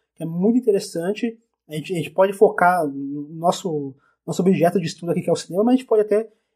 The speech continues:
expandir pra outras, tem, tem outros debates que eu mesmo não tenho uma, uma opinião muito formada, tipo,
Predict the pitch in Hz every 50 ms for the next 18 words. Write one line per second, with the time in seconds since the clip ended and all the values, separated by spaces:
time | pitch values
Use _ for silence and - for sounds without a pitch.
0 | _ _ 180 185 - 214 208 185 151 170 165 - 190 196 180 160 160 196 226 226
1 | 196 180 170 160 151 - - - - - _ _ - 151 139 - 170 202 208 196
2 | 185 190 151 139 151 160 185 214 214 - - - 147 143 139 131 123 131 175 233
3 | 269 220 214 240 220 226 214 208 214 - 202 196 185 175 165 156 151 143 135 -
4 | _ _ _ _ _ _ _ _ 156 160 151 - 170 180 180 185 180 180 185 190
5 | 202 214 202 - - 208 156 143 139 156 196 196 170 151 - _ - 139